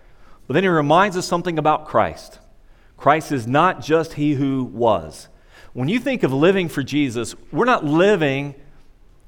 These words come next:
for this historical figure. I hope if he could see me now, he'd be proud. Like I might live in a way that would, say, honor the legacy of my grandfather.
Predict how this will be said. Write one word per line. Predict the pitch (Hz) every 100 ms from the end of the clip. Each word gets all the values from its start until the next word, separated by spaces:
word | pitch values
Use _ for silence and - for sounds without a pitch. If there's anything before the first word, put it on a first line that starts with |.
| - - - - _ _ - - _ _ _ _ _ _ -
for | - 139
this | 147
historical | 156 143 - 175 185 190 185
figure. | 147 - 160 143 110 104 101 - - - - - - -
I | 151
hope | 147 196 233
if | 190
he | 143
could | 196 151
see | - 180
me | 160 143
now, | 143 131 120 117 - _
he'd | 156 127
be | 131
proud. | - 147 120 92 90 90 - - - - -
Like | - 143
I | 147
might | 151 160 147
live | 156 156
in | 143
a |
way | 135 139 139
that | 131 123
would, | 110 104 - - - _
say, | - 139
honor | 120 147 147
the | 139
legacy | 127 139 127 -
of | 123
my | 110
grandfather. | 101 107 98 92 76 64 67